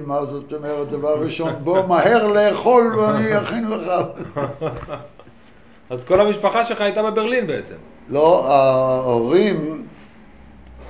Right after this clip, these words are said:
Speaker 1: עם הקבוצה הזאת שההורים נסעו, אז אותם הביאו למחנה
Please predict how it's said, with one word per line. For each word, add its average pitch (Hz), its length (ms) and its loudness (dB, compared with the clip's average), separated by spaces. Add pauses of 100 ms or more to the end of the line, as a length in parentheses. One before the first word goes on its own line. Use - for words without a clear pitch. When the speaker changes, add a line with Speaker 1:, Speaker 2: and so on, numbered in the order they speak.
(220)
Speaker 1:
עם 127 180 -8
הקבוצה 123 560 -2
הזאת 156 340 2
שההורים 127 600 -2
נסעו, 151 720 0 (920)
אז 117 240 -4
אותם 143 580 -4
הביאו 151 500 -2
למחנה 131 960 -2